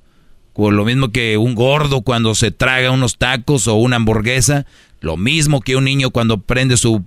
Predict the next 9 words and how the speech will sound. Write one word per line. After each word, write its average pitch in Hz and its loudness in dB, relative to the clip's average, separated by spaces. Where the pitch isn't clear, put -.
su 113 0
vide-, 110 0
vide-, 107 -4
sus 101 -4
videojuegos. 123 0
Lo 87 -2
mismo 143 0
que 117 -2
siente 123 -2